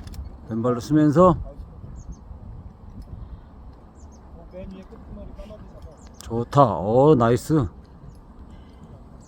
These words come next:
잘하네. 자, 원래 선임 비는 여기가 끝인데, 음, 제 생각은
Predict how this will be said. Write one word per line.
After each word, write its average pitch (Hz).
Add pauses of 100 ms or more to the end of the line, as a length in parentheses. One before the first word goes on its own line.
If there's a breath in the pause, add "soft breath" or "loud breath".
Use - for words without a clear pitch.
(280)
잘하네. 156 (1900 soft breath)
자, 95
원래 131
선임 156
비는 131
여기가 117
끝인데, 117 (1500)
음, 92
제 110
생각은 127